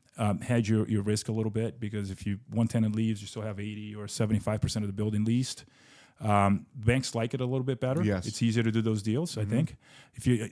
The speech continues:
Speaker 1: rather than going out finding a fifty thousand square foot warehouse, single tenant
Speaker 2: Right.
Speaker 1: warehouse, those are tough. You
Speaker 2: Right.
Speaker 1: know, if
Speaker 2: When
Speaker 1: you
Speaker 2: they
Speaker 1: lose a
Speaker 2: move out,
Speaker 1: tenant,
Speaker 2: yeah.
Speaker 1: you could be stuck with that warehouse for another two, three years. Not in this market, but it, I've seen people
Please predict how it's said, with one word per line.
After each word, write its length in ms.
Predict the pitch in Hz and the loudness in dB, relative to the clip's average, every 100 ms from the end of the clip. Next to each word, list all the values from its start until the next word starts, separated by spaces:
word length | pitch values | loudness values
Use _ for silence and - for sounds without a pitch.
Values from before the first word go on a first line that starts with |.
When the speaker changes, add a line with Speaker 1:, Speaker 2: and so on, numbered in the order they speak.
| 120 | 2
Speaker 1:
rather 220 | 117 123 | 4 6
than 140 | 117 | 6
going 200 | 113 117 | 4 2
out 140 | 113 113 | 0 -2
finding 300 | - 117 107 | -2 0 0
a 20 | |
fifty 320 | - 131 - | 0 -2 -2
thousand 680 | 113 - 113 120 110 117 113 - _ | -6 0 2 2 4 6 4 2 _
square 300 | - - 131 | -14 -2 0
foot 300 | 117 - 131 | 0 0 0
warehouse, 580 | 117 117 120 120 117 113 - | 4 2 4 2 2 0 -4
single 260 | - 123 117 | -2 0 0
tenant 320 | 113 117 120 | 0 0 0
Speaker 2:
Right. 60 | 113 120 | 2 4
Speaker 1:
warehouse, 300 | 117 127 - | 4 2 2
those 200 | 123 110 | 2 2
are 40 | |
tough. 340 | - 95 73 - | -2 -4 -4 -4
You 80 | 117 | 2
Speaker 2:
Right. 60 | 110 | 2
Speaker 1:
know, 40 | |
if 60 | 107 | 4
Speaker 2:
When 100 | 107 | 6
Speaker 1:
you 40 | 123 | 8
Speaker 2:
they 60 | |
Speaker 1:
lose 140 | 123 170 | 10 8
a 40 | 104 | 8
Speaker 2:
move 60 | |
out, 40 | 117 | 6
Speaker 1:
tenant, 340 | 160 135 120 | 6 6 4
Speaker 2:
yeah. 200 | 110 95 87 _ _ _ | 0 -2 -6 _ _ _
Speaker 1:
you 120 | - 156 | 0 4
could 160 | - | 6
be 120 | 127 120 | 6 4
stuck 260 | - 135 | 2 0
with 120 | 123 | 2
that 260 | 113 107 - | 0 0 -2
warehouse 460 | 120 127 113 107 - | -2 -2 -2 -4 -6
for 340 | - 120 110 - | -8 -4 -4 -4
another 200 | 120 113 | -4 -4
two, 240 | 107 - 117 | -4 -2 -2
three 220 | 113 107 | -2 -2
years. 260 | 104 101 - _ _ | 0 -4 -10 _ _
Not 220 | 127 156 | 0 2
in 60 | 185 | 2
this 200 | 160 170 | 0 0
market, 300 | 139 156 147 | -2 -2 -2
but 120 | 120 | -4
it, 180 | 110 - | -4 -4
I've 140 | 123 135 | -4 -4
seen 160 | 135 | -4
people 400 | 123 113 107 104 | -2 -2 -4 -8